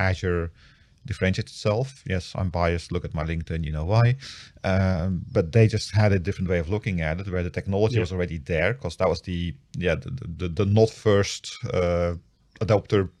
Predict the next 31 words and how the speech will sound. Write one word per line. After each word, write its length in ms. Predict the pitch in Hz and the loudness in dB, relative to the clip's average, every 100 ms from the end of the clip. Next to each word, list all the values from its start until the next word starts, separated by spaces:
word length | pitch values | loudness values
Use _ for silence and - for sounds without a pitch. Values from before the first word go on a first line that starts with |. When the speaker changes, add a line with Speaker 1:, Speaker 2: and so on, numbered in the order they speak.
| _ | _
Speaker 1:
advantage, 420 | 107 107 101 92 - | -2 0 -2 -4 -8
let's 120 | 90 | -4
call 160 | 85 | -2
it 40 | 87 | -2
that. 240 | 90 - - - - - - | -4 -6 -20 -20 -20 -18 -2
They 120 | 98 | 2
were 100 | 90 | 4
able 160 | 92 92 | 4 2
to 160 | 98 - - | -4 -6 4
take 180 | 120 - | 4 6
technology 380 | - 101 95 | 0 2 2
that 80 | 85 | 0
already 180 | 85 85 | -2 0
worked, 420 | 85 98 135 - - - - | 4 4 2 -8 -16 -14 -8
take 160 | - 101 | -2 0
lessons 320 | 92 - 85 | 0 -4 -6
learned, 340 | 92 92 117 135 - - - | -2 0 0 -4 -12 -20 -10
and 160 | 90 87 | -6 -4
actually 440 | - 92 - 104 98 - | -4 -6 -6 -4 -4 -4
put 200 | - 95 | -2 0
a 40 | 85 | 2
lot 220 | 92 107 | 0 2
more 140 | 95 | 0
effort 340 | 85 85 95 92 | 0 -2 -4 -2
in 160 | 87 | -2
making 420 | 85 85 82 82 | -2 -2 -4 -4
it 100 | 82 | -4
serviced 1120 | - - - 98 95 90 92 - - - - - _ - - | -8 -12 -2 0 0 0 -4 -6 -10 -14 -18 -20 _ -20 -12
and 200 | 80 80 | -8 -4
less 420 | 85 82 - - - _ - | -2 -4 -6 -14 -16 _ -14
technology-based. 1160 | - 95 - 90 87 90 90 95 104 131 - | -8 -6 -4 -4 -2 -4 -4 -2 -2 -4 -10